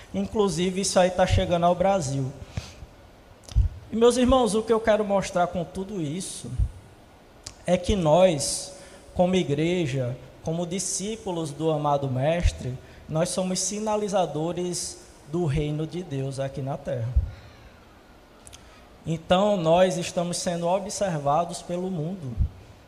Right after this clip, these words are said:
E quando o mundo nos observa, nós, como sinalizadores, podemos guiar este mundo a glorificar a Deus. Inclusive, um incrédulo investiu no ministério do pastor,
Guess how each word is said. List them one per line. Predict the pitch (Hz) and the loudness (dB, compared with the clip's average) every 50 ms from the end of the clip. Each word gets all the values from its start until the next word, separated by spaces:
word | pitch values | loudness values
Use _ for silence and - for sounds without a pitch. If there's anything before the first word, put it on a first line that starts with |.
| - - - - - - - - - - - - - | -20 -20 -20 -20 -20 -20 -20 -20 -20 -20 -20 -10 -4
E | 190 196 | -4 -4
quando | 190 - 208 214 214 208 | 0 2 2 2 4 2
o | 220 | 2
mundo | 196 190 208 240 254 233 233 214 | 2 4 2 2 2 0 0 0
nos | 214 208 185 180 | 0 2 4 6
observa, | 190 185 180 175 165 165 - - 156 170 185 190 185 165 139 135 123 123 131 - - - - - - - - - - - - | 6 6 6 4 0 0 0 2 4 4 4 4 2 2 0 0 -2 -2 -4 -6 -10 -16 -20 -20 -20 -20 -20 -20 -20 -16 -8
nós, | - 147 156 165 185 180 | 0 2 4 4 4 4
como | - 180 180 180 175 | 2 0 0 0 0
sinalizadores, | - - - 180 180 175 175 170 165 160 170 160 156 147 156 156 160 - | -2 -2 0 2 2 4 4 4 4 4 4 4 4 2 0 0 0 -2
podemos | - - 165 156 147 151 156 160 160 160 151 156 | 0 2 2 2 4 2 2 2 2 0 -2 -2
guiar | 151 160 170 160 147 143 156 | -2 2 4 6 6 6 6
este | 156 156 - - - 165 | 4 2 -2 -2 -2 -2
mundo | 156 151 147 151 151 151 156 | 0 0 0 0 0 2 4
a | 156 151 | 4 4
glorificar | 151 151 147 147 147 151 - - 160 151 - - 135 139 143 147 | 4 2 0 0 0 -2 -2 -2 -4 -4 -2 0 0 2 2 0
a | |
Deus. | 160 156 123 123 120 127 - - - - - - - - - - - - - - - - - - - - - - - - - | 0 -2 -4 -4 -4 -6 -8 -12 -16 -16 -18 -20 -20 -20 -20 -20 -20 -20 -20 -20 -20 -20 -20 -20 -20 -20 -20 -20 -14 -6 -4
Inclusive, | 160 165 165 165 165 165 160 139 156 165 165 170 175 | -4 -4 -2 -2 0 0 2 4 4 4 4 2 2
um | 175 180 | 2 2
incrédulo | 196 202 196 - - 151 151 160 160 160 170 170 175 170 | 0 -2 -2 0 4 6 6 6 4 2 -2 -2 -2 -2
investiu | 175 165 151 139 135 147 151 156 113 - - - - 147 160 180 185 | -4 -4 -4 0 2 4 8 8 8 6 4 0 -2 -2 -2 -2 -2
no | 180 175 | -2 -2
ministério | 170 165 165 165 160 160 - - - 139 139 139 147 143 139 | -2 0 0 0 0 -2 -2 -2 0 0 2 0 0 -2 -6
do | - 135 | -6 -8
pastor, | - 147 151 151 - - - 123 120 | -6 -4 -4 -4 -6 -8 -8 -8 -6